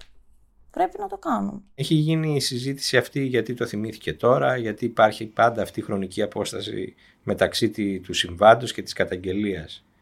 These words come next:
Speaker 2: Πώς βοηθάμε, ε, τις γυναίκες να μιλήσουν; Γιατί είναι, είναι ωραίο το σύνθημα να λέμε «ξεπεράστε το φόβο», αλλά ό-, όταν εξαρτάσαι επαγγελματικά, ας πούμε, από κάποιον, πρέπει να υπάρχουν και, α, ερίσματα, έτσι,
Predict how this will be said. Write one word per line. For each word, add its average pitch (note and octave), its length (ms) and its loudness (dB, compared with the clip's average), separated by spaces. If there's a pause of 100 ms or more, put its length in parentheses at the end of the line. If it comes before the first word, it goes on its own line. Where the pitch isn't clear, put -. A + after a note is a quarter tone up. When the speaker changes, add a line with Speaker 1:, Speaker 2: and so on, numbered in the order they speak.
Speaker 2:
Πώς G3+ 400 4 (320)
βοηθάμε, G2 880 4
ε, F2+ 60 -12
τις F#2 200 -12
γυναίκες F2+ 420 -10
να E2+ 80 -10
μιλήσουν; F2 520 -14 (360)
Γιατί B2 200 0
είναι, D#3+ 160 2
είναι D3+ 320 2
ωραίο D3 240 8
το A#2 140 0
σύνθημα G#2+ 680 -4 (140)
να F#2+ 200 -10
λέμε G2 560 -10
«ξεπεράστε F#2+ 480 -6
το - 120 -10
φόβο», A2+ 380 -4
αλλά E3 460 -4 (840)
ό-, C3+ 100 4 (200)
όταν C#3 220 4
εξαρτάσαι - 440 4
επαγγελματικά, A2+ 800 2
ας G2 200 -4
πούμε, G2+ 260 -4
από F#2 140 -10
κάποιον, C#3+ 580 4 (560)
πρέπει E3 260 0
να D3+ 60 2
υπάρχουν D#3 340 2
και, D3+ 400 -2 (160)
α, - 200 -8
ερίσματα, A#2 680 -4
έτσι, - 200 -16